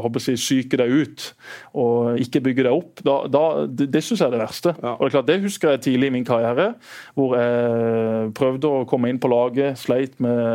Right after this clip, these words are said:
Speaker 1: at ikke jeg var, jeg var ikke god. Eh, det var mange grunner til det, men da, eh, var det ikke heller noe støtte å få fra, fra de som sto på tribunen, fordi at jeg hadde det etternavnet jeg hadde, og det var da ifølge de grunnen til at jeg faktisk fikk sjansen. Så det var noe som preget meg egentlig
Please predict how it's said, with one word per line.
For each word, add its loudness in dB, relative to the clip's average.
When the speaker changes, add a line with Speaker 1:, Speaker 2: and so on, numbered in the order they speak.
Speaker 1:
at -6
ikke -2
jeg -2
var, 0
jeg 0
var -2
ikke -2
god. -4
Eh, 0
det 0
var 2
mange 0
grunner 0
til 4
det, -6
men -2
da, 2
eh, 2
var 2
det -4
ikke 0
heller 0
noe -4
støtte 0
å -2
få 0
fra, 0
fra 0
de 0
som -2
sto 0
på -2
tribunen, 2
fordi 0
at 0
jeg 2
hadde 2
det 4
etternavnet 0
jeg 2
hadde, 2
og 0
det 4
var 2
da 2
ifølge 0
de 2
grunnen 2
til 2
at -6
jeg 0
faktisk -4
fikk -4
sjansen. -2
Så 2
det 2
var 0
noe 0
som -2
preget 2
meg 0
egentlig 0